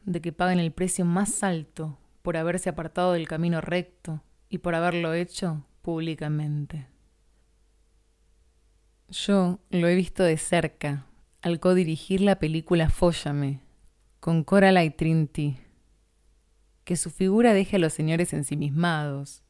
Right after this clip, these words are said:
que la recuerden emocionados, ¿por qué no? Pero el empeño con el que después se le niega el derecho a ser capaz de hacer otra cosa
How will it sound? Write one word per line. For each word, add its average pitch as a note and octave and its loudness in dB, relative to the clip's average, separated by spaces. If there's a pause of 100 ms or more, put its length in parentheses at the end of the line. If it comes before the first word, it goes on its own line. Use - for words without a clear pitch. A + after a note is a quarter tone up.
(180)
que E3 -4
la E3 2
recuerden E3+ 2
emocionados, D3 -4 (160)
¿por D3 -6
qué F3 -2
no? C#3+ -2 (800)
Pero E3 0
el E3 0
empeño G#3+ 4
con D3+ -2
el D3+ -4
que D3 -4
después D3+ -2
se - -6
le D#3 -2
niega G3+ 4
el F3+ 2
derecho D#3 -2
a - -6
ser E3+ -4
capaz D#3+ -4
de D#3 -4
hacer D#3+ -6
otra F3 0
cosa D3+ -6